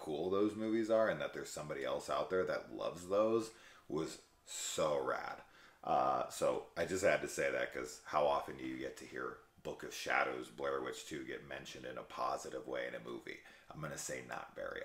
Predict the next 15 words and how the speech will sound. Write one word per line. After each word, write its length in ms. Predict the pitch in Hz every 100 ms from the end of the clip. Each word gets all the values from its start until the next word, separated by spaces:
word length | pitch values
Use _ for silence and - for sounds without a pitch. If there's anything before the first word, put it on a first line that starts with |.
| -
often. 280 | - - - _ - - -
So 320 | 67 64 - - _ _ _ _ -
big, 340 | 104 90 90 - -
huge, 560 | - 104 98 82 - - _ _ _ - -
amazing 640 | 95 90 90 90 85 87
thumbs 340 | 82 85 85 87
up 160 | 76
on 240 | 78 73 76
that 260 | 67 60
'cause 140 | - -
I 60 |
loved 280 | 67 67 64
hearing 280 | 62 57 50
it. 800 | - - - - - - - -
Um, 500 | 67 67 67 67 58